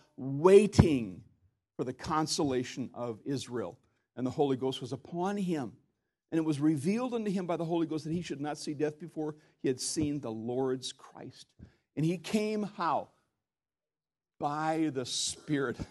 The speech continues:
<laughs> God help us to be led of the Spirit.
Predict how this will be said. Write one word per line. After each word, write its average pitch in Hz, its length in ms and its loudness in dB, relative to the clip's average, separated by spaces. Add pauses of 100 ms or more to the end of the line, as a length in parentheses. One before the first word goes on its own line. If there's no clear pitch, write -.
(160)
<laughs> - 720 -12
God 135 160 0
help 131 240 -6
us 131 140 -12
to - 80 -16
be 131 120 -10
led 120 220 -6
of 113 100 -10
the 110 60 -14
Spirit. 104 440 -12